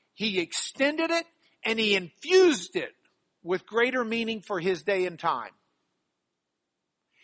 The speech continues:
And it's marvelous to read it and to look at it in that sense. So if we look at Matthew five, one through three, which is where the Beatitudes start, and yes, they're Beatitudes. These are attitudes we should have.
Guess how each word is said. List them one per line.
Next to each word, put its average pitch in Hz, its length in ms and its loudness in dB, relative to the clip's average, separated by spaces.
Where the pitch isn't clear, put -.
And 208 160 0
it's 208 180 0
marvelous 226 720 2
to 208 100 -4
read 226 300 -4
it 190 100 2
and 185 180 -6
to 185 100 -4
look 214 280 0
at 190 140 2
it 175 140 -4
in 180 80 -6
that 180 240 -2
sense. 262 400 -2
So 233 200 4
if 196 140 -2
we 285 160 0
look 269 280 4
at 220 160 -2
Matthew 220 520 -4
five, 233 640 0
one 208 240 -2
through 196 300 -8
three, 240 520 -6
which 190 220 -6
is 208 140 -8
where 233 200 -2
the 196 80 -4
Beatitudes 196 1000 -4
start, 214 580 0
and 170 140 -8
yes, 196 320 0
they're 165 240 -2
Beatitudes. 170 1700 -6
These 147 200 -10
are 165 60 -2
attitudes 156 480 -4
we 131 200 -6
should 151 280 -6
have. 139 380 -2